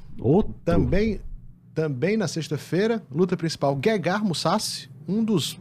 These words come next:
Speaker 2: melhores pesos médios da história, eu poderia dizer.
Speaker 1: Hum.
Speaker 2: Gegard Mousasi é um baita peso médio, campeão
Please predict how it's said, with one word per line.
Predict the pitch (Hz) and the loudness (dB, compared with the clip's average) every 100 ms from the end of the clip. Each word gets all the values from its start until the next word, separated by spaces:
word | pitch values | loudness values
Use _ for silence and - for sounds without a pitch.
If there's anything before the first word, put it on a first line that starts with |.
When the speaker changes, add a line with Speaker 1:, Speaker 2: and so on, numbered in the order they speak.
| - | -2
Speaker 2:
melhores | 294 196 139 170 190 - | 4 6 6 6 4 0
pesos | - 190 185 127 | 2 4 4 2
médios | 151 165 | 0 4
da | 151 | 2
história, | - - 156 135 - | 2 4 4 2 -4
eu | |
poderia | - 110 110 | -10 -6 -4
dizer. | 120 107 87 - - | -4 -6 -8 -10 -6
Speaker 1:
Hum. | 101 110 107 90 82 78 113 | 0 2 0 0 -4 -4 -2
Speaker 2:
Gegard | 113 165 | 2 2
Mousasi | 175 - 127 180 - 156 - | 2 2 0 0 0 -4 0
é | 160 202 - | 2 2 0
um | 196 190 | 0 0
baita | 120 113 156 220 190 | 0 2 4 4 2
peso | 160 147 120 | 0 0 0
médio, | 113 151 151 147 - - - _ | 0 0 -2 -6 -14 -20 -20 _
campeão | 190 214 214 160 151 190 208 196 | -2 -2 -2 -2 0 0 0 -2